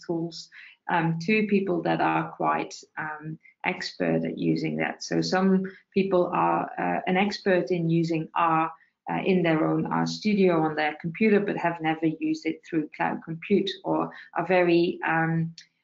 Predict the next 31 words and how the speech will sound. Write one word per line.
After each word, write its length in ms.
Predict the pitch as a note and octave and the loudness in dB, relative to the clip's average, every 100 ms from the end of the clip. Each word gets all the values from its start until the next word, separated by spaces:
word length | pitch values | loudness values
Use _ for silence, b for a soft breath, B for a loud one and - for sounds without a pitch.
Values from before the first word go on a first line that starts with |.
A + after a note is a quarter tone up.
| _ - | _ -2
uh, 180 | E3+ | 0
skilled 500 | E3 - F3+ F3+ E3+ | 0 0 2 4 4
in 160 | E3+ E3 | 2 4
using 320 | E3 D#3+ E3 | 4 4 0
spatial 520 | - G#3+ G#3+ G#3+ F#3 | -2 2 2 2 0
data 440 | F3+ E3 D#3 D#3+ D#3 - | 2 0 0 0 -4 -6
through 340 | D#3+ D#3+ D#3+ | 0 4 4
either 280 | D#3+ E3 D#3+ | 4 2 2
ArcGIS 680 | D3+ D#3+ - D#3 D#3 D#3 E3 | 0 -2 -2 -2 -2 -6 -10
or 60 | |
Q 300 | - A3+ A3 | -4 2 2
G 180 | G3+ F#3 | 2 2
I 80 | E3+ E3 | 2 -2
S, 140 | D#3+ | -4
but 100 | F3 | -6
have 140 | D#3 E3 D#3+ | -6 -6 -6
never 420 | D#3+ D#3 D#3+ D#3+ B B - | -8 -4 -8 -8 B B 0
used 320 | E3 E3 E3 | 2 2 2
it 160 | E2+ - | 0 0
in, 480 | F3+ E3+ - E3 - | 0 2 0 0 -2
in 220 | F3+ D#3+ | 0 2
a 60 | D#3+ | 0
tool, 420 | F3 D#3 D3+ - - | 0 0 -2 -8 -8
um, 400 | D#3+ D#3+ D#3 E3 E3 | -4 -4 -4 -4 -2
like 240 | E2 E3 | -2 0
B 140 | D#3+ D#3+ | 0 0
C 140 | - | -4
C 220 | - E3 | -4 0
V 140 | E3 F3+ | 2 2
L. 200 | D#3+ D#3+ | 0 -2
So, 380 | - E3 E3 | -2 -2 -2